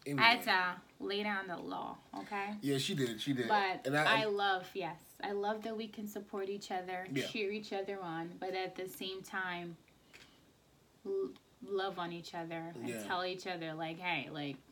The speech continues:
Speaker 2: now you know that's too much.
Speaker 1: Right.
Speaker 2: Reel it back in. Like, you know, let's prioritize each other and our family and our kids
Speaker 1: Yeah.
Speaker 2: while we do good at, at our, at our jobs."
Speaker 1: True. And I, and that actually, actually,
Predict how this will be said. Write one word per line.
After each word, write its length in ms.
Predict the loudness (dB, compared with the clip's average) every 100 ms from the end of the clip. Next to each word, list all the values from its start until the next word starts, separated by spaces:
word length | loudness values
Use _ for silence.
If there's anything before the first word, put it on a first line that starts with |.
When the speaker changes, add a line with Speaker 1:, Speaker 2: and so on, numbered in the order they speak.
| -10
Speaker 2:
now 200 | -4 -4
you 180 | -4 -6
know 180 | -6 -4
that's 280 | -6 -8 -6
too 120 | -4
much. 380 | 0 0 0 -2
Speaker 1:
Right. 280 | -2 -2 -4
Speaker 2:
Reel 240 | -2 -2
it 80 | 0
back 280 | 0 -2 -4
in. 300 | -4 -6 -8 -8
Like, 280 | -4 -4 -6 -14 -14 -14 -14 -20 -18 -8
you 100 | -2
know, 160 | 0
let's 220 | 2 0 -2
prioritize 960 | -8 -4 0 0 -2 -6 -4 -4 -4
each 280 | -6 -6 -4
other 480 | -4 0 2 2 0
and 160 | -4 -6
our 160 | -8 -6
family 560 | -2 2 4 4 4 2
and 100 | -2
our 140 | -6 -8
kids 560 | -2 2 2 0 -8 -20 -20 -20 -20 -14 -10
Speaker 1:
Yeah. 160 | -10 -4
Speaker 2:
while 240 | 0 2 2
we 100 | 0
do 180 | -2 -4
good 220 | -4 -4
at, 160 | -6 -10 -12
at 220 | -10 -8 -8
our, 120 | -10 -10 -6
at 60 | -4
our 160 | -4 -4
jobs." 480 | -8 -10 -14 -20 -20 -20 -16
Speaker 1:
True. 320 | -10 -8 -8 -10 -14 -2
And 100 | 4
I, 80 | 6 6
and 80 | 8
that 160 | 8 8
actually, 260 | 4 2 2
actually, 380 | 2 2 2